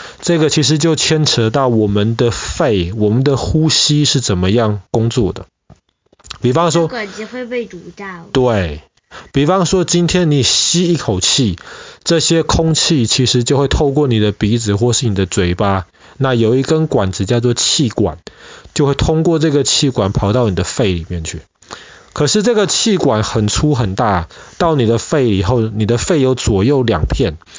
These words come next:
Speaker 1: 那么这个气管它就会开始分支，分支成比较小的，又分支成更小的，又分支成再小的，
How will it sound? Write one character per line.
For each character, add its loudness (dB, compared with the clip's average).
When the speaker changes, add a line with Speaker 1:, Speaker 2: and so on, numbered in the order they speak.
Speaker 1:
那 2
么 2
这 2
个 2
气 2
管 0
它 0
就 0
会 0
开 0
始 2
分 0
支， 0
分 0
支 0
成 0
比 0
较 2
小 0
的， 0
又 2
分 0
支 0
成 0
更 2
小 0
的， 2
又 2
分 0
支 0
成 0
再 0
小 -2
的， -14